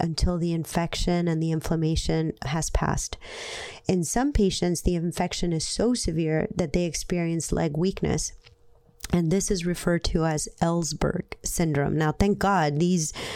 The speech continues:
complications are very rare, but they do occur. Proctitis,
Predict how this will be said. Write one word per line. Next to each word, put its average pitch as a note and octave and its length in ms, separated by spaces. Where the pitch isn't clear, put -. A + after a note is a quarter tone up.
complications F3 680
are D#3+ 100
very D#3+ 280
rare, D#3+ 320
but - 160
they D#3 120
do D#3 400
occur. D#3 640
Proctitis, F#3+ 840